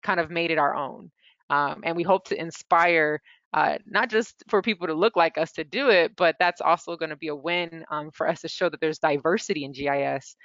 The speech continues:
and that this is just one of many tools that, um,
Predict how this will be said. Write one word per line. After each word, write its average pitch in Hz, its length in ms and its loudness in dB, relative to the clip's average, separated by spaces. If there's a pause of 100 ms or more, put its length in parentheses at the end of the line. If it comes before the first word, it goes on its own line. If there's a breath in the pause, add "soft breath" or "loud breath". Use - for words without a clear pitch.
(300 soft breath)
and 170 180 -2
that 160 320 4
this 185 220 2
is 208 180 2
just - 240 -2
one 175 160 0
of 156 120 0
many 190 280 -2
tools 165 540 -6
that, 147 320 2 (340 soft breath)
um, - 360 0